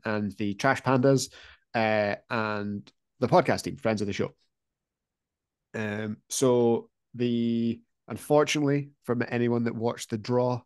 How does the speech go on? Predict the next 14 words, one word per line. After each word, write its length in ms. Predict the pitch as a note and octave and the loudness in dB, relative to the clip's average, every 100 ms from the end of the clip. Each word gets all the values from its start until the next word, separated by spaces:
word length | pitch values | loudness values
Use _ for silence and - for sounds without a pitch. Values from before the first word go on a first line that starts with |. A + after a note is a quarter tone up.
| - | -6
the, 460 | A#2 A2 G#2+ A2 - | -2 0 -2 -4 -4
uh, 460 | A2 G#2+ G#2+ G#2 G#2 _ _ _ _ _ _ _ _ _ | -4 -2 -2 -4 -8 _ _ _ _ _ _ _ _ _
the 240 | B2 A2 A2 | -2 0 -2
funky 520 | - C3 A#2+ B2 A#2+ A#2 | -2 -2 0 -2 -2 -2
A 40 | G#2+ | -2
F 120 | - | -2
L, 400 | A2+ A2 A2 - _ - | -2 0 -2 -6 _ -6
N 120 | A2 | -2
R 120 | G#2+ | 0
L 160 | G#2+ G#2 | 0 -2
style, 580 | - A2 G#2+ G#2 G2+ - _ _ _ _ _ _ _ _ _ - | -4 -4 -2 -4 -6 -10 _ _ _ _ _ _ _ _ _ -4
uh, 260 | A2 G#2+ | -2 -2
<laughs> 0 | |
format 580 | G#2+ - E3+ D#3+ D3+ C#3+ | -6 -2 0 4 2 2